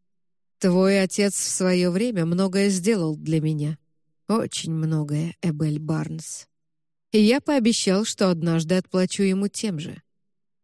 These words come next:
И знаешь ли, я не привык быть в долгу. Поэтому я позволю тебе сбежать». «Ты подлец!» — крикнула Эбель.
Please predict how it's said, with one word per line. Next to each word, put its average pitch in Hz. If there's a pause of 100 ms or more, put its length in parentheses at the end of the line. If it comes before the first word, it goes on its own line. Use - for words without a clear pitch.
(120)
И 202
знаешь 190
ли, - (460)
я 208
не 214
привык 214
быть 156
в 156
долгу. 160 (720)
Поэтому 208
я 196
позволю 196
тебе 151
сбежать». 160 (760)
«Ты 294
подлец!» — 311 (300)
крикнула 165
Эбель. 160